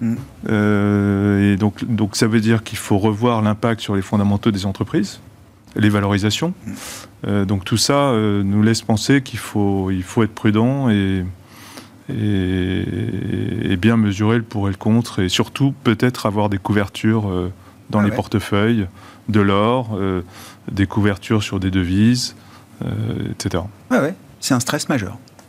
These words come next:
Speaker 2: Ouais.
Speaker 1: Oui, oui. Non, non, mais,
Speaker 2: Non, mais
Speaker 1: euh,
Speaker 2: je
Speaker 1: très
Speaker 2: pense
Speaker 1: clair.
Speaker 2: que c'est une crise grave.
Speaker 1: Ouais, ouais. Virginie,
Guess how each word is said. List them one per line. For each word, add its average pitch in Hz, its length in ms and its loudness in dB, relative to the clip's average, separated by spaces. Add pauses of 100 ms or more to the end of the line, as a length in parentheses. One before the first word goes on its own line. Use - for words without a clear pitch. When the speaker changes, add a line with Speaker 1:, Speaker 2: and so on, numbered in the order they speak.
(220)
Speaker 2:
Ouais. 120 160 2
Speaker 1:
Oui, 214 100 6
oui. 151 200 0
Non, 185 100 2
non, 151 120 2
mais, 113 200 -2
Speaker 2:
Non, 147 100 0
mais 160 40 2
Speaker 1:
euh, 135 40 4
Speaker 2:
je 110 60 0
Speaker 1:
très 135 100 0
Speaker 2:
pense 139 100 0
Speaker 1:
clair. 127 100 4
Speaker 2:
que - 40 -2
c'est - 120 2
une 117 80 6
crise 127 200 2
grave. 107 220 0 (200)
Speaker 1:
Ouais, 233 80 6
ouais. 139 160 0 (800)
Virginie, 175 500 4